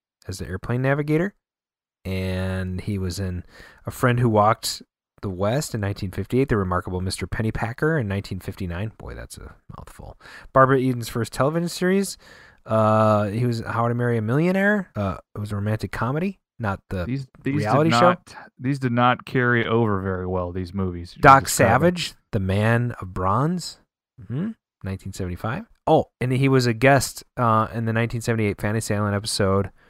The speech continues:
Speaker 1: Um, yeah.
Speaker 2: Welcome
Speaker 1: Yeah.
Speaker 2: Fantasy Island.
Speaker 1: Welcome.
Speaker 2: Boss, boss, the plane, the
Speaker 1: <laughs>
Speaker 2: plane.
Speaker 1: Welcome to Fantasy Island. Mm. Yeah.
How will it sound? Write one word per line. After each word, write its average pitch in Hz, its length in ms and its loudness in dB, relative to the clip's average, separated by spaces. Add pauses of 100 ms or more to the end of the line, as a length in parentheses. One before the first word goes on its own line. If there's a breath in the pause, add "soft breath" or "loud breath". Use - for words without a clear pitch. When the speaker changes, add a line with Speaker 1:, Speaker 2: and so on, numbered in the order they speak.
(680 loud breath)
Speaker 1:
Um, 90 540 -4 (120)
yeah. 69 180 -10 (880)
Speaker 2:
Welcome 165 640 4 (300)
Speaker 1:
Yeah. 80 160 -6
Speaker 2:
Fantasy 165 600 0
Island. 95 520 -2 (200)
Speaker 1:
Welcome. 101 340 -2
Speaker 2:
Boss, 302 280 8
boss, 285 360 4
the 202 140 -2
plane, 226 380 0
the 151 260 -2
Speaker 1:
<laughs> - 20 0
Speaker 2:
plane. 214 320 -2 (480 soft breath)
Speaker 1:
Welcome 101 680 2 (720)
to 101 100 -12
Fantasy 87 720 -8
Island. 67 640 -12 (100)
Mm. 82 280 -18 (1700 soft breath)
Yeah. - 260 -12